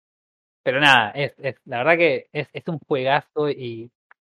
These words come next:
pasaron siete años desde que salió y es, nada. Si llega a estar de oferta, comprátelo porque son, sale dos mangos el juego y, y, y es,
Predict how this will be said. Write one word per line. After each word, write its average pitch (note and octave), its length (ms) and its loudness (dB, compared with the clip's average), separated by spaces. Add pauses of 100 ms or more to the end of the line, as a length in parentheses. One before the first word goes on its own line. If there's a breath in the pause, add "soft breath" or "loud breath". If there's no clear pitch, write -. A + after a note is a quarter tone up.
(140)
pasaron C#3+ 300 -6
siete C3+ 260 -10
años C#3+ 200 -8
desde B2 120 -8
que A#2 100 -12
salió B2+ 360 -4
y A#2+ 220 -4
es, A#2+ 100 -12 (720)
nada. A2 360 -8 (500)
Si - 160 -10
llega G#3+ 120 4
a - 20 0
estar E3 180 0
de C3+ 60 0
oferta, D3+ 420 -4
comprátelo C#3 500 -6
porque G2+ 240 -12 (260)
son, C3 240 -6
sale C#3 240 -4
dos C#3 200 -6
mangos C3 460 -6
el A2 100 -12
juego D3 340 -2
y, G#2+ 140 -12 (600)
y, C3+ 400 -12
y C#3+ 40 0
es, - 60 -8